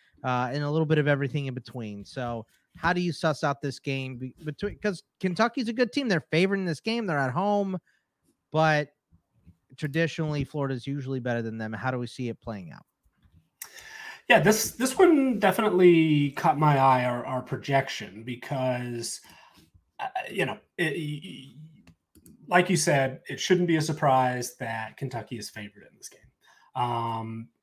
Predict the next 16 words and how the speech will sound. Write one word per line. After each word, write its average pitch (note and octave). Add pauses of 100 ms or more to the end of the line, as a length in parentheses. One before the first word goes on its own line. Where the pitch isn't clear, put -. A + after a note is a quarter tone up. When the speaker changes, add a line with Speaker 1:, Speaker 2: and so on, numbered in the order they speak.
Speaker 2:
what B2
was A3+
surprising C3
to B2
me A#2+
is A#2+
that A2+
all D3+
three C#3+
of C3
our B2
models A#2
lined A#2
up A2
to A#2+
where, G#2